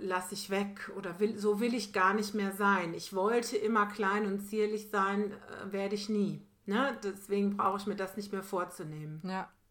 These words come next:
Speaker 2: und gerade mit diesem Social-Media, äh, Aspekt
Speaker 1: Mhm.
Speaker 2: sollte man auch immer nicht vergessen,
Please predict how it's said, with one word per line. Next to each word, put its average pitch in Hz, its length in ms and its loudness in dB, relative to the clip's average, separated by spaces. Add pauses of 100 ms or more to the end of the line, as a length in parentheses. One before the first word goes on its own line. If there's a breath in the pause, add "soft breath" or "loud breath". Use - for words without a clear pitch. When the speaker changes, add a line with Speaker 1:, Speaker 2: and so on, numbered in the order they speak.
(280)
Speaker 2:
und 190 200 -2
gerade 196 380 8
mit 196 160 4
diesem 185 380 0 (420 soft breath)
Social-Media, 208 1120 2 (140)
äh, 190 80 -6
Aspekt 196 720 2
Speaker 1:
Mhm. 196 40 4
Speaker 2:
sollte 196 300 2
man 180 120 2
auch 175 280 2 (420)
immer 226 300 4
nicht 208 220 0
vergessen, 208 720 2